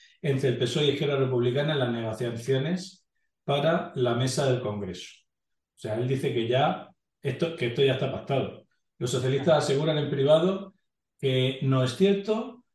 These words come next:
que se acordó seguir en la línea de la desjudicialización de forma genérica y la palabra amnistía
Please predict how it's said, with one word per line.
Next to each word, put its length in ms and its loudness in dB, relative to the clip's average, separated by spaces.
que 100 -2
se 140 -4
acordó 420 -2
seguir 680 -2
en 120 -2
la 100 0
línea 320 -2
de 160 0
la 200 0
desjudicialización 1500 -4
de 140 -6
forma 300 -2
genérica 680 -4
y 80 -4
la 200 0
palabra 460 0
amnistía 1080 -2